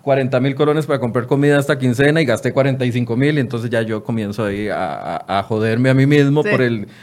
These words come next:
Speaker 1: por el tema de, de, de, de pasarme. Pero sí descubrí que es una herramienta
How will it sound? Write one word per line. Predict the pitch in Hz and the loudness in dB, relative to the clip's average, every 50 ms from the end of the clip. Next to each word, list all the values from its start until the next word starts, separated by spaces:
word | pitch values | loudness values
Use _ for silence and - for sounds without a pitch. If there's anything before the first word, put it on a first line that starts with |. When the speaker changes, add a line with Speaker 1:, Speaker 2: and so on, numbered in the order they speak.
| - _ - | -20 _ -2
Speaker 1:
por | 123 123 | 0 2
el | 123 113 113 | 2 2 2
tema | - 131 127 131 135 139 143 | 2 2 4 4 4 4 4
de, | 139 135 135 131 - - - - | 4 4 4 2 0 -4 -10 -6
de, | 120 123 120 117 117 113 110 - - | -2 0 0 0 0 -2 -4 -6 -8
de, | 104 107 110 110 107 104 104 - - - | -6 -6 -4 -4 -4 -4 -6 -8 -10 -8
de | 110 110 113 | -4 -4 -4
pasarme. | - 107 107 104 139 135 131 120 107 98 98 - - - - _ _ - | -2 -2 0 2 2 4 4 2 0 -4 -6 -10 -16 -20 -20 _ _ 0
Pero | 170 175 190 | 2 2 2
sí | 175 - 226 | 2 0 0
descubrí | 208 220 214 - - 220 202 180 180 190 | 0 0 -2 -2 -2 -2 0 0 0 0
que | 185 - 156 147 135 - - | 0 -2 -2 -2 -2 -4 -4
es | - 113 117 117 - | -4 -4 -4 -2 -2
una | 143 151 | -2 0
herramienta | 147 143 135 139 135 135 139 147 139 - 185 180 - | 0 2 2 2 2 0 0 -2 -2 -4 -4 -4 -6